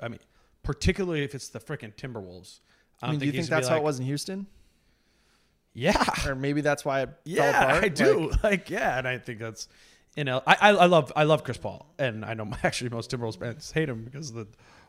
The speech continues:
Speaker 1: whole jersey thing, which, whatever.
Speaker 2: That was
Speaker 1: I, I
Speaker 2: funny
Speaker 1: mean,
Speaker 2: as hell, but
Speaker 1: yeah, I, it's, I don't know. I mean, it, it's, it, it highlights a, a bigger issue of, like,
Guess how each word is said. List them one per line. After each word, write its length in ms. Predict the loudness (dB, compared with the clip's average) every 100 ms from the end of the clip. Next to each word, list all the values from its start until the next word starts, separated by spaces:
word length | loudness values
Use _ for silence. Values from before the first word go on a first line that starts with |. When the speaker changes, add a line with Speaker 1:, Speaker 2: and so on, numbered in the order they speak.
| _
Speaker 1:
whole 120 | -8
jersey 280 | -4 -4 -6
thing, 180 | -10 -10
which, 220 | -12 -12 -6
whatever. 280 | -6 -6
Speaker 2:
That 120 | -6 -2
was 100 | 4
Speaker 1:
I, 60 |
I 40 | 4
Speaker 2:
funny 100 | 4
Speaker 1:
mean, 100 | -2
Speaker 2:
as 100 | -14
hell, 220 | -14 -14 _ -8
but 120 | -4
Speaker 1:
yeah, 160 | -4 -8 _ _ _ -8
I, 60 | -8 -8
it's, 360 | -8 -6 -12 -14 _ _ _ -20 _ _ _ _ _ _ _ -12 -10 -12 -16 _ _ _
I 80 | 0
don't 80 | 2
know. 140 | -2 -4
I 100 | -6
mean, 260 | -4 -6 -8 _ _
it, 120 | -2 0
it's, 200 | -4 -2
it, 180 | -4 0
it 140 | -2 -2 -16 _ _
highlights 380 | 2 6 8 6
a, 100 | 2 -2
a 60 |
bigger 260 | -2 -2 -2
issue 280 | -4 -4 -6
of, 160 | -6
like, 360 | -6 -6 -8 -20